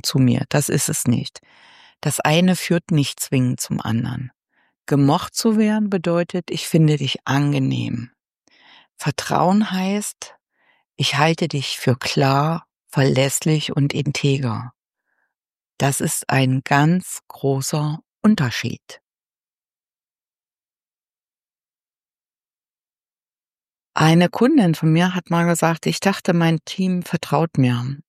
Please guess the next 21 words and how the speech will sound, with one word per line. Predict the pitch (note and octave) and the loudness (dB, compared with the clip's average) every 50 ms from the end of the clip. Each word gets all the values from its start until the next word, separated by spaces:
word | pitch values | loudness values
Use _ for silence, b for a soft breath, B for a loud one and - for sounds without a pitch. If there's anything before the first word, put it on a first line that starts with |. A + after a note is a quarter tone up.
| _ _ | _ _
aber | - D3 D3 D#3 D#3 D#3 D#3 D#3 D#3 D#3 - - - _ | 0 0 2 2 2 0 0 0 0 -2 -4 -6 -8 _
als | - - - - C#3 C#3 D3 D3 - - - - - - - - _ | -4 -2 0 0 2 2 2 0 0 -4 -8 -8 -8 -8 -8 -6 _
es | D3 C#3 - - - | -4 -4 -4 -6 -8
drauf | - - - C#3+ - | -6 -4 -4 -2 0
angekommen | - - G#3+ A3+ G3+ - - D#3+ D3 D#3 D#3+ E3 | 0 2 2 2 2 2 0 0 0 2 2 2
ist, | F#3 G3 G3 - - - - | 0 0 -2 -2 -6 -4 -4
hat | D#3+ D#3+ - _ | -4 -4 -4 _
keiner | - - D3+ D3 D#3 D#3 D3+ | -4 -2 0 2 2 2 2
mich | D3 D3 - | 2 0 0
gefragt.“ | - - - - - - B2 A#2+ A#2 - - - - - b b b b b b b b b b b b b b b b _ _ _ _ _ _ _ _ _ _ _ _ _ _ _ _ _ _ _ _ _ _ _ _ | -2 -6 -8 -6 -8 -6 -6 -6 -6 -8 -12 -18 -20 -20 b b b b b b b b b b b b b b b b _ _ _ _ _ _ _ _ _ _ _ _ _ _ _ _ _ _ _ _ _ _ _ _
Ich | F3 E3+ - | -2 -2 0
hab | A3+ - | -2 -2
sie | - - G3+ | 0 0 0
zurückgefragt, | - - - E3+ E3+ F#3 G3+ - - D#3+ - - - C#3+ B2+ C3+ - - - - - - - _ _ _ | 0 0 -2 0 0 0 0 0 -2 -4 -2 -2 -2 0 0 0 -2 -6 -10 -16 -20 -20 -20 _ _ _
„Bist | - - E3 E3+ - - - | 0 2 2 2 0 -2 0
du | - A3+ A#3+ B3 - - _ | 2 2 2 2 0 -6 _
ganz | - D3+ C#3+ D3+ E3+ G3 A#3 - - - - | 0 2 2 4 4 2 0 -2 -4 -8 -8
sichtbar, | - - - - D3+ E3 - - _ _ F#3 F3+ F3 F3+ - | -8 -8 -2 -2 0 -2 -2 -4 _ _ -2 -2 -2 -2 -6
klar | - - - D#3 C#3 C#3 C#3+ D#3 D#3+ - - | -8 -2 2 2 4 4 2 2 0 0 0
und | D#3+ D#3 D3+ - C#3+ | 0 0 2 2 0
deutlich?“ | C3+ C3+ C3 C3 - - B2+ A#2 A#2 - - - - - | 0 0 0 -2 -4 -4 -4 -4 -4 -8 -12 -14 -16 -16